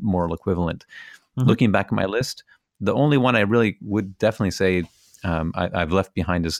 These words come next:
Speaker 1: as optional, I, it, if it, if it works well for a team, I'm not, not opposed, but is, is iterations.
Speaker 2: Yep.
Speaker 1: So Chris Matz, uh, y-, you know, who's the first person who talked to me about Kanban, uh, I think he, uh,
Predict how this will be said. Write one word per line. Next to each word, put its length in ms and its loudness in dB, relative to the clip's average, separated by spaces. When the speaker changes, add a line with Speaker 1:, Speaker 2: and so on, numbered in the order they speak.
Speaker 1:
as 140 0
optional, 500 0
I, 200 -4
it, 100 -4
if 160 0
it, 120 -4
if 180 -2
it 80 -4
works 320 -2
well 140 4
for 140 0
a 40 0
team, 300 2
I'm 160 0
not, 240 -2
not 120 0
opposed, 440 -2
but 100 -4
is, 140 -4
is 180 0
iterations. 680 -2
Speaker 2:
Yep. 160 -2
Speaker 1:
So 240 -2
Chris 320 -2
Matz, 480 -2
uh, 380 -2
y-, 140 -2
you 140 -2
know, 120 0
who's 120 -2
the 80 -4
first 260 -2
person 240 -2
who 60 0
talked 240 -4
to 80 -4
me 40 2
about 260 -2
Kanban, 560 0
uh, 260 -2
I 80 -6
think 220 -8
he, 260 -4
uh, 140 -4